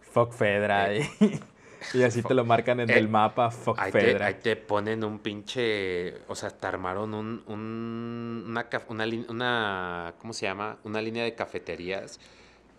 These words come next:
Speaker 2: Obviamente, pues, no sé si estas ex-, esta, obviamente no creo que estas existan, los Roston Coffee, ¿no?
Speaker 1: No,
Speaker 2: El,
Speaker 1: eso está,
Speaker 2: no
Speaker 1: eso
Speaker 2: sé.
Speaker 1: es Starbucks, tal cual, el Roston Coffees.
Speaker 2: No, o sea, pe-,
Speaker 1: Es
Speaker 2: o sea, porque
Speaker 1: Starbucks.
Speaker 2: obviamente, si, si muchos saben, el videojuego está ambientado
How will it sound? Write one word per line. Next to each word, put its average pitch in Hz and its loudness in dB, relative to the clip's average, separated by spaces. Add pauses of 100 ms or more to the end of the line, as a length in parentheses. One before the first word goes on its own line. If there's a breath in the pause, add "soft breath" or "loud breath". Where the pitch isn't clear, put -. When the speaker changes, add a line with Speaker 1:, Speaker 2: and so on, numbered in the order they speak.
(560)
Speaker 2:
Obviamente, 131 2
pues, - -4
no 123 2
sé 151 -2
si 147 -4
estas 151 -2
ex-, - -8
esta, 170 2
obviamente 160 2
no 107 -4
creo 107 -8
que - -10
estas 87 -8
existan, 80 -14
los 73 -16
Roston 90 -10
Coffee, - -12
¿no? 87 -14
Speaker 1:
No, 165 8
Speaker 2:
El, - 6
Speaker 1:
eso 147 2
está, 151 -6
Speaker 2:
no 101 2
Speaker 1:
eso 101 -4
Speaker 2:
sé. 156 -2
Speaker 1:
es 120 -4
Starbucks, 101 2
tal 98 0
cual, 101 -4
el 92 -8
Roston 95 -12
Coffees. - -16
Speaker 2:
No, 123 6
o 131 6
sea, 95 -4
pe-, 98 2
Speaker 1:
Es 104 -4
Speaker 2:
o 101 -2
sea, - -2
porque 104 0
Speaker 1:
Starbucks. - -12
Speaker 2:
obviamente, 139 2
si, 123 -6
si 82 -12 (220)
muchos 101 -6
saben, 98 -4
el 80 -8
videojuego 92 -2
está 98 -6
ambientado 92 -4